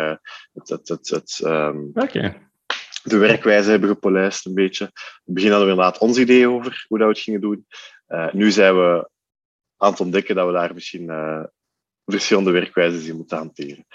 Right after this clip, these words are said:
Speaker 1: Eh, dus zo van die
Speaker 2: Oké.
Speaker 1: dingen is inderdaad, kom je
Speaker 2: Speciaal.
Speaker 1: dan tegen, tegen, eh, zoals je verhaal natuurlijk, hè. Je moet, eh, sommige mensen,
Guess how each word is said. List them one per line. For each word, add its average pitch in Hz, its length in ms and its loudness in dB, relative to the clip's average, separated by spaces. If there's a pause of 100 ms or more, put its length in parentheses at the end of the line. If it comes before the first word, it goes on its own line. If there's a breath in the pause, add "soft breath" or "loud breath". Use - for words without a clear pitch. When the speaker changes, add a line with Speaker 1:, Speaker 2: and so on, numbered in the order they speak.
(420 loud breath)
Speaker 1:
Eh, - 240 -14 (160)
dus - 180 -6
zo 98 120 2
van 98 60 6
die 95 100 6
Speaker 2:
Oké. 87 80 4
Speaker 1:
dingen 92 160 4
is 101 60 0
inderdaad, 92 400 2
kom - 100 -2
je 90 40 -4
Speaker 2:
Speciaal. - 200 -4
Speaker 1:
dan 85 140 -2
tegen, 90 400 0
tegen, 82 500 -6
eh, 78 180 -2 (480)
zoals 92 320 -2
je 92 160 -4
verhaal 85 260 0
natuurlijk, 90 420 -2
hè. 107 60 -8
Je 98 100 -8
moet, 90 240 -8
eh, 82 240 0 (640 loud breath)
sommige 104 320 2
mensen, 101 340 2